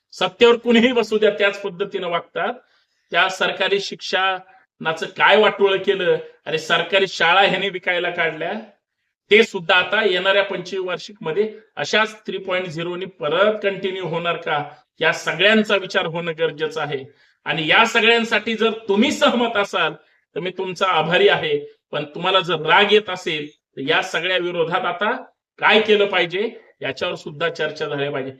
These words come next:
मी जे बोललोय, जे मांडले ते प्रश्न इतके भयानक आणि इतके महत्वाचे आहेत की त्या प्रश्नाला उत्तर जर कुणाकडे असेल तर द्या, नसेल मात्र तर गप्प बसून मुख गिळून शांत बसण्यात अर्थ नाही.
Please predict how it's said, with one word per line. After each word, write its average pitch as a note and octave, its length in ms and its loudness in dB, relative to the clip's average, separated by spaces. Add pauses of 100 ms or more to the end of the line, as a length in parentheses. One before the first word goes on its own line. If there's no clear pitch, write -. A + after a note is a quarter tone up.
(300)
मी F#3+ 120 2
जे A3+ 160 6
बोललोय, G#3+ 540 6
जे E3+ 160 -4
मांडले G#3 440 2 (140)
ते G3 60 -4
प्रश्न - 380 -10
इतके A3 420 0
भयानक B3 440 2
आणि G#3+ 200 0
इतके B3 280 -6
महत्वाचे A3+ 500 -2
आहेत F#3+ 280 -4 (800)
की D3+ 140 -10
त्या G3 120 4
प्रश्नाला F#3+ 480 -2
उत्तर G#3 400 2
जर A#3 240 4
कुणाकडे A3 420 0
असेल G3 400 -2
तर F3+ 60 -4
द्या, D#3+ 340 -2 (420)
नसेल F#3 420 2
मात्र G3 420 0 (380)
तर C#3 80 -10
गप्प E3+ 280 -4
बसून G3+ 400 -4 (200)
मुख E3 260 -6
गिळून F#3+ 360 -2 (760)
शांत F#3+ 360 0
बसण्यात F3+ 580 -4
अर्थ D#3+ 300 -2
नाही. D3 260 0